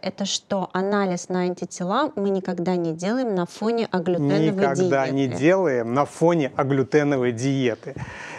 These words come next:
Speaker 2: Это просто бич, это просто проблема гигантская всей нашей страны. А, пациенту дают агглютеновую диету, и через месяц он там сдает антитела, у вас отрицательные. А антитела очень быстро, они могут за пару недель исчезнуть из крови или достичь такого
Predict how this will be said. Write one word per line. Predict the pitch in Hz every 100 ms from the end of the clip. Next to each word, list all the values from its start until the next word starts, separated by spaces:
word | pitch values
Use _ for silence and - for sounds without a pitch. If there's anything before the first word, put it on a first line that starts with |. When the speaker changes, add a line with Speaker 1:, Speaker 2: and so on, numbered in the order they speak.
| -
Speaker 2:
Это | 175 170 180
просто | 156 - 180 180 - 160
бич, | 135 127 190 190 -
это | 151 143
просто | - 160 - 156
проблема | 151 147 156 165 147
гигантская | 131 143 143 156 143 - 131
всей | - 160
нашей | 143 131 -
страны. | 131 - 147 156 202 247 - - - - -
А, | 135 135
пациенту | - 180 - 233 160 -
дают | 135 127 117
агглютеновую | 135 151 165 196 202 208
диету, | 185 240 269 226
и | 202 208
через | 175 208 196 151
месяц | 175 165 165 160 175 226 - 170
он | 180 175
там | 165
сдает | 139 156 175 170
антитела, | 147 - - 151 127 117
у |
вас | 147 170
отрицательные. | 156 165 160 143 117 - 151 - 175 - - - - -
А | 185 143
антитела | 143 156 202
очень | 196 190 180
быстро, | 156 170 - 143
они | 139
могут | 160 165 139
за | 135 147
пару | 147 175 170
недель | 170 160 160
исчезнуть | 135 - 139 123 -
из | 135
крови | - 160 175 254
или | 208
достичь | 151 156 - 170 -
такого | - 147 160 139 127 123